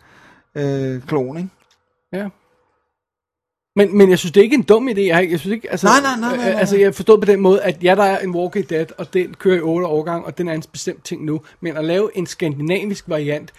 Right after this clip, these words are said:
Speaker 2: der er mere low-key, mere personlig, mere intim,
Speaker 1: Ja.
Speaker 2: øhm, mere sådan realistisk, alt andet lige, lige
Speaker 1: Mm.
Speaker 2: bortset fra de logiske brister.
Speaker 1: Mm.
Speaker 2: Øh, det synes jeg er fint nok. Det,
Speaker 1: Ja.
Speaker 2: det kan jeg, det, det, det er jeg overfor.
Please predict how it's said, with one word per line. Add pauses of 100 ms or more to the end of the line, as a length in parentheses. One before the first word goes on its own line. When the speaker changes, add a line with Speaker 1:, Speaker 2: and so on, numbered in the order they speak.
(160)
Speaker 2:
der
er
mere
low-key, (400)
mere
personlig,
mere
intim, (280)
Speaker 1:
Ja. (540)
Speaker 2:
øhm, (100)
mere
sådan
realistisk,
alt
andet
lige, (160)
lige
Speaker 1:
Mm.
Speaker 2:
bortset
fra
de
logiske
brister. (420)
Speaker 1:
Mm.
Speaker 2:
Øh, (420)
det
synes
jeg
er
fint
nok. (180)
Det,
Speaker 1:
Ja. (100)
Speaker 2:
det
kan
jeg,
det, (100)
det,
det
er
jeg
overfor.